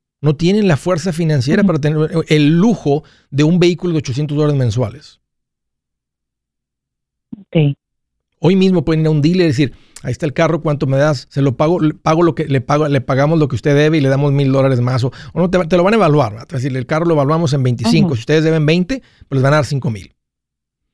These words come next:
Speaker 1: Si lo evalúan el carro en veinticinco y deben veintiséis, le va a decir, "Usted que todavía debe mil". Pues si me da los veintiséis y no le debo nada, se lo vendo a usted. Si no, voy con el dealer de enfrente, que me lo compren. Y desháganse
Speaker 2: Perfecto.
Speaker 1: de ese carro.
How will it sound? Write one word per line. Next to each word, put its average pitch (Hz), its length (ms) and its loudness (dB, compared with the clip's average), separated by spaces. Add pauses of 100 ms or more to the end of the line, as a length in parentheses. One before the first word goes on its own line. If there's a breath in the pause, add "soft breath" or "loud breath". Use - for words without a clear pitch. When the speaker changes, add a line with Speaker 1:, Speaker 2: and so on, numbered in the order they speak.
Speaker 1:
Si - 100 -8
lo 143 80 0
evalúan 143 320 2
el 156 80 0
carro 165 180 0
en 160 60 0
veinticinco 151 460 0
y 139 40 2
deben 160 240 2
veintiséis, 156 500 -2
le 160 80 0
va 147 80 2
a - 20 2
decir, 135 260 0
"Usted 143 260 -4
que 156 160 -4
todavía 147 280 0
debe 135 200 0
mil". 120 300 -2 (240 soft breath)
Pues 123 140 -2
si 147 60 0
me 147 120 2
da 180 100 2
los 220 160 2
veintiséis 185 720 -4 (280 soft breath)
y 139 100 -6
no 156 100 0
le 185 120 4
debo 185 220 2
nada, 180 240 0
se 151 100 -2
lo 143 100 2
vendo 151 240 2
a - 20 2
usted. 131 160 -2
Si 120 80 -2
no, 143 80 0
voy 160 120 2
con 165 140 0
el 143 100 2
dealer 147 200 2
de 135 60 0
enfrente, 107 380 -6 (140)
que - 80 -6
me 113 80 2
lo 104 120 0
compren. - 320 -6 (1500)
Y 143 100 0
desháganse 160 600 2
Speaker 2:
Perfecto. - 20 0
Speaker 1:
de 131 60 0
ese 123 160 -4
carro. - 240 -12